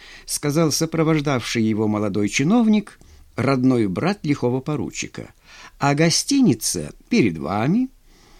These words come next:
Почему и позвольте откланяться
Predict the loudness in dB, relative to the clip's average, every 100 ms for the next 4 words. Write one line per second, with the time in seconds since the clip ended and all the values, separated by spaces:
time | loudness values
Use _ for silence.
0 | _ -6 -2 2 4 2 -2 -2 0 0
1 | 0 0 0 0 -2 -4 -2 -2 0 -2
2 | -4 -8 -8 -10